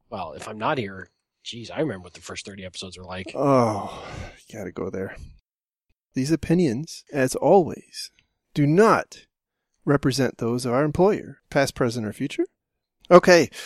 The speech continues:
Speaker 2: so first up, B-Sides Atlanta was this past Saturday, and, uh, uh, the talks were pretty good. Actually, one of them in particular was, uh, was very good.
Speaker 1: Which one was that?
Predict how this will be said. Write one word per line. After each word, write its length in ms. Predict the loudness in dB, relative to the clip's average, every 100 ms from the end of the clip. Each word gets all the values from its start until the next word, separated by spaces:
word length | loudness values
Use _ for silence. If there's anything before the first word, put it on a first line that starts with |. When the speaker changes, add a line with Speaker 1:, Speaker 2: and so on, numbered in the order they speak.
| -16 -20 -14 0
Speaker 2:
so 140 | 0
first 340 | 6 6 10
up, 160 | 8 8
B-Sides 480 | 4 4 4 4 2
Atlanta 720 | 0 0 0 0 -2 -8 -10 _ -6
was 280 | -2 -2 -2
this 180 | -4
past 320 | -2 -2 0 0
Saturday, 520 | 2 4 4 2 -2 -8
and, 380 | 0 4 6 8
uh, 320 | 8 8 6 -2 -14 _
uh, 200 | -14 -12 -14 -18 _ _
the 200 | -8 -8 _ -16
talks 420 | -6 -6 -4 -4
were 60 | -4
pretty 240 | 0 -2
good. 480 | 2 2 0 -4 -18 _ _ _ -8
Actually, 360 | -8 0 2 4
one 180 | 4 2
of 140 | 4
them 180 | 4 4
in 160 | 2
particular 640 | 2 4 4 4 4 4 2
was, 320 | 2 0 2
uh, 200 | 2 2
was 160 | 0 -2
very 180 | -2 0
good. 220 | -2 -2 -8 _ -16 -4
Speaker 1:
Which 160 | 0
one 100 | 2
was 80 | 2
that? 220 | 0 -2